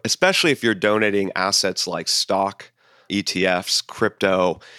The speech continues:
in many cases, charitable organizations aren't set up to s-, take those types of assets, or it's a lot of work for them and a lot of cost. And so we see a lot of people using the donor advised fund to basically push the complication of receiving the assets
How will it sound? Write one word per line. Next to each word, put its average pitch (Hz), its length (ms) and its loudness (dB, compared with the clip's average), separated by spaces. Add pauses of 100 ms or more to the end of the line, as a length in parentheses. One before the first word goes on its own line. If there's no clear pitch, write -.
(140)
in 120 160 0
many 156 220 2
cases, 127 480 -2
charitable 107 440 0
organizations 92 840 0
aren't 95 220 -2
set 90 260 0
up 95 240 -2 (140)
to - 60 -10
s-, - 140 -2
take - 300 -4
those 117 220 -4
types 117 280 -4
of 107 120 -2
assets, 110 480 -2
or 95 220 -2
it's - 140 -6
a - 60 -6
lot 107 220 0
of 98 100 -6
work 95 320 -2
for 123 140 -4
them 151 360 -8
and 95 80 -8
a 92 60 -4
lot 92 180 2
of 92 120 -6
cost. - 520 -4 (560)
And 117 160 2
so 143 120 4
we 143 140 0
see 175 140 2
a 165 60 4
lot 143 240 4
of - 120 -2
people 120 260 2
using 113 320 2
the 101 80 2
donor 98 260 2
advised 98 460 0
fund 92 220 -2
to 95 60 -6
basically 98 440 0
push - 480 -4 (380)
the 107 140 2
complication 139 1160 -2 (260)
of 92 160 -2
receiving 117 580 2
the 95 120 0
assets 92 720 -2